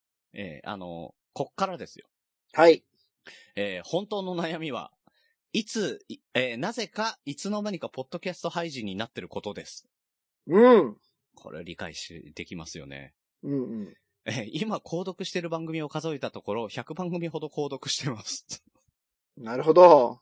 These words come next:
Speaker 1: すげえな。この中には購読だけして温めてる番組や全部のエピソードを聞ききれない番組もあります。
Speaker 2: うんうんうんうん。
Speaker 1: また、某番-、某有名番組は、えー、エピソード数が膨大すぎて最初の一聞きが踏み出せません。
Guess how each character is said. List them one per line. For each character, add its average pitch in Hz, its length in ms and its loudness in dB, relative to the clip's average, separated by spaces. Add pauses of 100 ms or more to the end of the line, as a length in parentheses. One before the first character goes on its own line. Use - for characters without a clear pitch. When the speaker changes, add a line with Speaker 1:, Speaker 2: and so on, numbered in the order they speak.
(140)
Speaker 1:
す - 300 -10
げ - 280 -12
え - 160 -18
な。 - 120 -20 (640)
こ 190 120 -2
の 226 120 -6
中 233 180 -4
に 170 80 -6
は 135 80 -6
購 208 260 -4
読 214 200 -8
だ 208 100 -6
け 208 140 -8
し - 80 -10
て 196 100 -4
温 196 300 -6
め 185 100 -8
て 160 80 -4
る 131 100 -6
番 123 240 -4
組 135 200 -6
や 165 100 -4
全 185 160 -6
部 165 80 -6
の 135 100 -4
エ 127 100 -8
ピ - 100 -18
ソ 123 120 -4
ー - 40 -6
ド 156 100 -6
を - 40 -10
聞 - 220 -20
き - 100 -20
き 196 120 -8
れ 190 160 -4
な 175 140 -6
い 220 260 -10
番 104 160 -6
組 98 180 -8
も 160 160 -4
あ 92 60 -8
り 87 100 -12
ま 87 140 -6
す。 - 220 -12
Speaker 2:
う 170 100 -4
ん - 20 0
う 170 40 2
ん 175 40 2
う 170 40 2
ん 165 40 2
う - 40 0
ん。 - 20 2
Speaker 1:
ま 143 80 2
た、 143 140 -2
某 127 560 0
番-、 139 340 -6
某 156 240 -2
有 151 200 -4
名 180 180 -4
番 175 320 -4
組 123 260 -4
は、 170 300 -6
え 117 80 -8
ー、 113 100 -6
エ 120 60 -10
ピ - 80 -18
ソ 127 160 -6
ー 120 40 -12
ド 127 120 -8
数 101 360 -6
が 87 120 -6
膨 110 200 -8
大 135 160 -6
す 131 140 -10
ぎ 117 140 -8
て 95 100 -10
最 120 180 -6
初 143 120 -10
の 135 120 -8
一 139 200 -8
聞 - 160 -14
き 120 160 -12
が 147 100 -4
踏 - 80 -10
み 110 140 -6
出 110 100 -6
せ 110 120 -10
ま 104 120 -8
せ 117 140 -6
ん。 82 80 -14